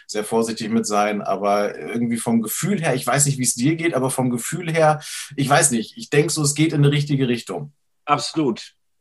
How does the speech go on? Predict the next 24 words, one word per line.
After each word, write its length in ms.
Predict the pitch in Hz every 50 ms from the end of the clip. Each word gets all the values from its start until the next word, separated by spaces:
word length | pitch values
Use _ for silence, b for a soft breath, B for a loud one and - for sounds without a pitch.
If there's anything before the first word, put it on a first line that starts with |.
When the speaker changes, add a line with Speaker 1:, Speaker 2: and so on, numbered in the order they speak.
| -
Speaker 2:
Aber 180 | 127 135 143 143
bevor 300 | 143 143 139 - 180 180
wir 80 | 185 170
jetzt 180 | 160 - -
auf 200 | 139 147 143 -
das 180 | - 139 127 -
Jahr 160 | 147 139 147
zweitausendeinundzwanzig 880 | - - 135 127 131 123 120 - 143 170 160 143 - 131 123 120 113 -
kommen, 180 | - 139 147
möchte 220 | 147 147 143 143 135
ich 120 | 110 -
auch 200 | 131 156 156 -
nochmal 280 | 143 127 131 131 123 113
genau 300 | 127 117 127 131 147 151
diesen 380 | 143 143 135 - 139 131 117
Dank 280 | - 127 131 143 131 - 131
nochmal 220 | 123 123 123 -
aussprechen. 640 | - 120 135 135 - - - 123 123 - 135 131 131 B B B B B B B B B B
Ganz 240 | - 170 180 175 -
herzlichen 320 | 160 165 165 - 160 147
Dank 180 | 135 151 151 151
an 120 | 143 139
alle 240 | - 123 139 139 131
Teilnehmer 800 | 127 - 135 143 151 160 160 160 156 156 156 156 151 156 151